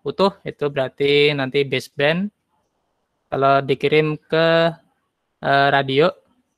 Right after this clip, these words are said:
jadi dipancarkan menjadi sinyal radio, nanti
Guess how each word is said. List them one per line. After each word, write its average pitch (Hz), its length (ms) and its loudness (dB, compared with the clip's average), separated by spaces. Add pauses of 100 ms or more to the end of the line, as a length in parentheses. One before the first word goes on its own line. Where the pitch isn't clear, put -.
jadi 131 320 -2
dipancarkan 139 880 -2 (320)
menjadi 135 320 -2
sinyal 135 400 -2
radio, 131 320 0
nanti 139 480 0